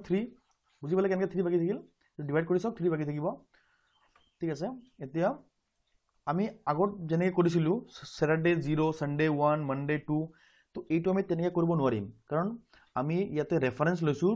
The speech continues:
টিউজডে টু, ঠিক আছে? টিউজডে আমি ৰেফাৰেঞ্চ হিচাপে লৈছোঁ, তো টিউজডেটো হ'ব আমাৰ জিৰ, ঠিক আছে? তো টিউজডে আমাৰ হ'ব জিৰ। এতিয়া জিৰ পৰা ওৱান, টু, থ্ৰী চাওক,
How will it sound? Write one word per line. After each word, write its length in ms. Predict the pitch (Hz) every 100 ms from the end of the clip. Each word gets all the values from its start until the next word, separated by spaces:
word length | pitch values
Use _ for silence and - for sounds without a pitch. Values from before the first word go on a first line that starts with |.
| -
টিউজডে 300 | 165 147 160
টু, 140 | 120 101 - _ _ _
ঠিক 100 | 160
আছে? 140 | 147 165
টিউজডে 320 | 170 170 170
আমি 140 | 180 180
ৰেফাৰেঞ্চ 320 | 147 156 170 165
হিচাপে 220 | 165 165
লৈছোঁ, 240 | 143 170
তো 80 | 180
টিউজডেটো 400 | 175 175 170 175
হ'ব 100 | 156
আমাৰ 180 | 160 190 170
জিৰ, 200 | 165 139 101 - _ _ _ -
ঠিক 100 | 151
আছে? 160 | 139 175 - _ _ _ _ _
তো 20 | 147
টিউজডে 420 | - 165 160 175
আমাৰ 180 | 165 165
হ'ব 120 | 156 175
জিৰ। 200 | 160 127 113 - _ _ _ _ _ _ _ _ _ _ _ _ _ _ _
এতিয়া 220 | 139 165 175
জিৰ 180 | 143 160
পৰা 140 | 175 165
ওৱান, 140 | 151
টু, 60 | 147
থ্ৰী 180 | 165 165
চাওক, 220 | 160 160